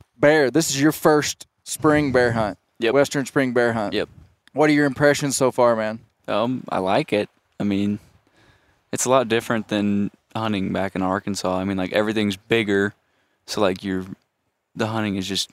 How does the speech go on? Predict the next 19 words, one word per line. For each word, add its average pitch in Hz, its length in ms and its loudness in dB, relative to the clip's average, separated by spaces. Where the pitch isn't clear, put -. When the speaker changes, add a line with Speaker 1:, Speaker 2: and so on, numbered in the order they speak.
Speaker 2:
way 90 200 -2
different. - 420 -8
Speaker 1:
Yeah, 120 360 0
big 135 260 2
mountains. 110 600 -4
Speaker 2:
Yep. - 220 -4
Speaker 1:
Big, 123 300 2
big 120 240 0
mountains. 107 560 -6
We're 165 140 4
gonna 214 180 2
talk 196 320 4
some 202 280 4
about 175 440 4
our 139 180 6
last 143 640 2
Genuine 147 420 2
Outlaw 147 460 6
series. 160 720 -2